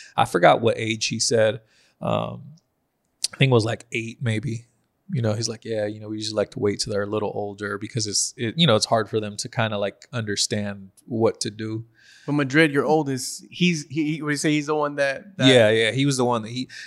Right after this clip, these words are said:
Speaker 1: he, he's, like, always trying to mess with them, you know? Now he's, like, into video games, so I don't think he cares as much,
Speaker 2: <laughs>
Speaker 1: but,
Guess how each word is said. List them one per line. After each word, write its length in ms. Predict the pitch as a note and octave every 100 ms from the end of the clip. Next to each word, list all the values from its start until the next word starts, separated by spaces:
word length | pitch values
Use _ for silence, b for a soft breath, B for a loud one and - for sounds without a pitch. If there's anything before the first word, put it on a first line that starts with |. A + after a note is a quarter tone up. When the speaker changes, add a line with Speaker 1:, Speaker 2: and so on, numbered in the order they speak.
| B
Speaker 1:
he, 220 | - C3
he's, 320 | B2+ C3 A#2+
like, 160 | A2+ G#2+
always 280 | A2 G#2+ G2
trying 200 | - G#2
to 80 | G2+
mess 280 | G2+ F#2+
with 120 | G2+ G#2
them, 260 | G2 A2+ -
you 120 | A2
know? 240 | G#2+ G2+ -
Now 280 | B2+ E3+ F3+
he's, 220 | E3 C#3
like, 140 | B2
into 160 | A#2+ A2+
video 280 | G#2 A#2+ B2
games, 400 | B2 C3 C3+ C#3+
so 200 | - G#2+
I 140 | G#2
don't 160 | A2 A2
think 140 | A#2
he 100 | A2
cares 320 | - A#2 A2+ A#2
as 100 | B2
much, 320 | A#2+ C#3 -
Speaker 2:
<laughs> 40 |
Speaker 1:
but, 400 | D#3 G#2+ G2 -